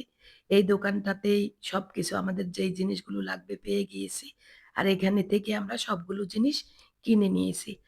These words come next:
তবে আজকে অনেকগুলো জিনিস কিনলাম। আর এখানে আসলে দেখে শুনে দামাদামি করে জিনিসগুলো কিন্তু নেওয়া যায়।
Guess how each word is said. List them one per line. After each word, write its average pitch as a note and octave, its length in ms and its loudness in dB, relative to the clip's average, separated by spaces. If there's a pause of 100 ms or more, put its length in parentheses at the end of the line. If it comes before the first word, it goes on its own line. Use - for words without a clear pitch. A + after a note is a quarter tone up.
(200)
তবে G3 140 0
আজকে F#3 260 -2
অনেকগুলো G#3 640 4
জিনিস F3+ 360 -2
কিনলাম। G3 440 -8 (340)
আর G3+ 120 -2
এখানে G#3 320 4
আসলে G#3+ 420 0
দেখে G3+ 360 4
শুনে G#3 340 0
দামাদামি G3 500 -4
করে G3+ 220 -10
জিনিসগুলো G3+ 520 -6
কিন্তু B3+ 300 -2 (480)
নেওয়া F3+ 320 4
যায়। - 260 -8